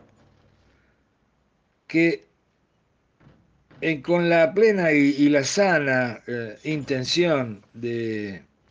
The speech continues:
de ver todas las situaciones que se van armando en este rompecabezas a, a través del favor de que vaya todo mejor en el básquetbol, sin ningún tipo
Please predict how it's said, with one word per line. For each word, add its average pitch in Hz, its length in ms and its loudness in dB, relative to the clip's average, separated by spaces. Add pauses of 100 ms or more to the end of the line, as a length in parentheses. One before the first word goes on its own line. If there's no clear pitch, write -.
(1040)
de 131 160 2
ver 160 240 0 (120)
todas 185 340 2
las 135 140 -4
situaciones 127 640 -6
que 120 140 -8
se 123 180 -6
van 151 200 0
armando 135 560 -2
en 127 80 -6
este 131 240 -4
rompecabezas 123 1040 0 (640)
a, 113 260 -6
a 131 80 -2
través 143 400 0
del 123 360 0
favor 139 600 0 (1500)
de 127 160 -2
que 127 140 -2
vaya 151 320 2
todo 160 280 2
mejor 131 440 0
en 110 160 -6
el 98 100 -8
básquetbol, 123 880 -2 (340)
sin 170 640 -4 (560)
ningún 135 560 -6
tipo 123 680 -2